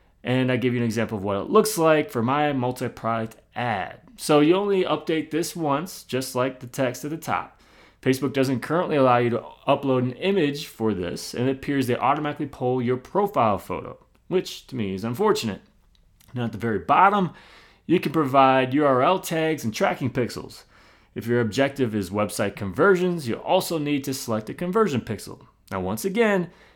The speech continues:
this applies to all image, images and links you provide here, not just one.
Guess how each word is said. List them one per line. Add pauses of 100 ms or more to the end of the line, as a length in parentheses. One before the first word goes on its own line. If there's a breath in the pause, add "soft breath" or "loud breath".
(100)
this
applies
to
all
image, (520)
images
and
links
you
provide
here,
not
just
one.